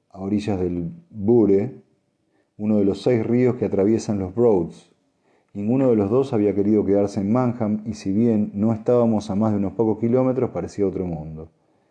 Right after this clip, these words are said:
Había barcos amarrados en el río, los niños jugaban y las mesas estaban llenas de gente que hablaba y se reía. El perfecto pub inglés para un día de verano perfecto. Nada más lejos de la opresiva atmósfera que habíamos dejado atrás.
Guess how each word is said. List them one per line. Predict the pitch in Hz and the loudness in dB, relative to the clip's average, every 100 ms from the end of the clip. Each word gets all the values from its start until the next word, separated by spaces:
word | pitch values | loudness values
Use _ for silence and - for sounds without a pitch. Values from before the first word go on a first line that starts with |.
| _ _ _ | _ _ _
Había | - 98 104 | -8 -2 2
barcos | 110 120 104 95 | 4 4 0 -2
amarrados | 95 92 104 101 - | -2 0 2 0 0
en | 87 | -6
el | 92 | -6
río, | 101 127 123 107 | -2 0 2 2
los | 87 | 2
niños | 92 107 104 | 0 0 0
jugaban | 90 90 120 120 104 | -2 0 2 4 2
y | |
las | 92 92 | -2 -2
mesas | 113 110 | -2 -2
estaban | 85 101 98 | -4 -4 -4
llenas | 92 107 98 | -2 -4 -4
de | 90 | -6
gente | - 120 123 104 | -4 -4 -2 -4
que | 92 | -4
hablaba | 87 101 127 131 | 0 2 4 4
y | |
se | 110 87 | 0 -4
reía. | 82 85 80 78 82 _ _ _ _ _ | -6 -4 -6 -8 -12 _ _ _ _ _
El | - 85 | -16 -10
perfecto | 92 95 139 120 110 - | -8 -2 -2 0 -2 2
pub | 120 120 | 2 2
inglés | 104 107 123 151 151 - _ _ _ - | -2 -2 2 2 0 -6 _ _ _ -10
para | 98 | -4
un | 101 | 0
día | 110 117 | 2 4
de | 98 | 4
verano | 98 107 101 | 4 2 2
perfecto. | 95 95 92 85 - 85 85 _ _ _ _ _ _ | 0 -4 -6 -8 -12 -16 -16 _ _ _ _ _ _
Nada | 113 131 123 | -2 0 2
más | 127 123 | 2 2
lejos | 135 139 131 | 2 2 0
de | 107 | 2
la | 98 | 2
opresiva | 90 95 - 127 117 | 2 -2 -4 0 2
atmósfera | 101 98 127 131 - 120 104 | 2 0 -2 -2 -2 -2 0
que | 95 | 0
habíamos | 95 110 104 90 | 2 2 2 -2
dejado | 85 104 92 | -2 2 2
atrás. | 87 82 82 - | 0 -2 -4 -10